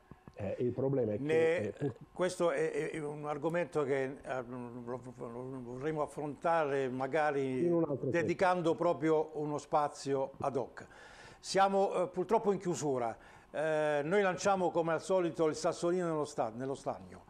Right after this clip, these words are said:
Speaker 2: eh, sperando che poi ci, ci sia una, come dire, una, una riflessione comune. Eh, prima di salutarci però vorrei, eh, telegraficamente
Speaker 1: Franco, po-
Speaker 2: sentire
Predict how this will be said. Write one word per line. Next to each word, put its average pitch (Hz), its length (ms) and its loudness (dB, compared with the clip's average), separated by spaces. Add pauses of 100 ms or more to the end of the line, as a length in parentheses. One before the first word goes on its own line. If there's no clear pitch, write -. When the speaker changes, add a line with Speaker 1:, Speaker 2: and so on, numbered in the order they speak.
(400)
Speaker 2:
eh, 143 140 -4
sperando 185 680 2
che 175 140 0
poi 185 400 2
ci, 147 420 -4 (720)
ci 156 200 -2
sia 165 640 4
una, 156 260 0
come 165 220 0
dire, 143 320 2
una, 143 600 0
una 143 220 0
riflessione 151 640 -2
comune. 202 680 2 (260)
Eh, 170 420 4
prima 226 280 2
di 190 140 0
salutarci 202 640 2
però 160 260 4
vorrei, 170 640 4
eh, 160 420 2 (420)
telegraficamente 202 840 2
Speaker 1:
Franco, - 0 -
po- 202 120 4
Speaker 2:
sentire 196 640 2